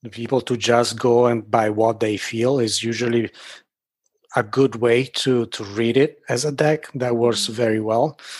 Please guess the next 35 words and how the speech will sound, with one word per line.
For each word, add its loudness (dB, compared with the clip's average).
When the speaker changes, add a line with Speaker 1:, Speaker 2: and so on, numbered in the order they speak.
Speaker 1:
A 2
lot 4
of 0
people 2
do 0
it -2
professionally, 2
do -2
that, 0
exactly -4
that, 2
and -2
they're -2
very 0
successful. 0
So 0
there's -2
nothing 2
wrong 2
with -6
that. 0
<clears throat> 2
Now, 4
if -2
somebody 2
would 0
like 2
to -2
start -2
reading 0
a 0
deck -2
like -2
the -6
Marseille, 0